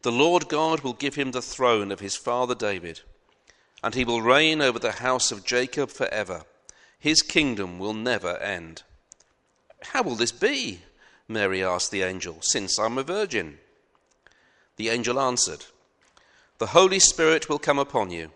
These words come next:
and the power of the Most High will overshadow you. So the Holy One to be born will be called the Son of God. Even Elizabeth, your relative, is going to have a child in her old age,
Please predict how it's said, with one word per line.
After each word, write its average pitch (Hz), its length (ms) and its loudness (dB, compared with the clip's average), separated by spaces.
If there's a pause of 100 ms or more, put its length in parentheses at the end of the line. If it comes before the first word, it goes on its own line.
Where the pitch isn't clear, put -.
(840)
and 131 100 -2
the 131 80 4
power 175 440 4
of 165 100 4
the 151 100 -2
Most 143 380 2
High 101 280 -2
will 95 180 0
overshadow 104 500 2
you. 85 240 -4 (1040)
So - 180 2
the 127 200 6
Holy 180 240 8
One 165 220 4
to 156 120 -6
be 123 120 -6
born 123 420 0
will 117 120 -6
be 113 100 -6
called 147 460 -2
the 113 80 -4
Son 131 440 0
of 117 140 -8
God. 90 360 -8 (1080)
Even 214 300 -2
Elizabeth, 180 580 2
your 127 160 2
relative, 151 460 0
is 95 100 -4
going 110 240 0
to 113 80 -2
have 110 140 -6
a 110 40 -2
child 151 440 -2
in 92 80 -6
her 98 120 -2
old 101 220 0
age, 127 480 -6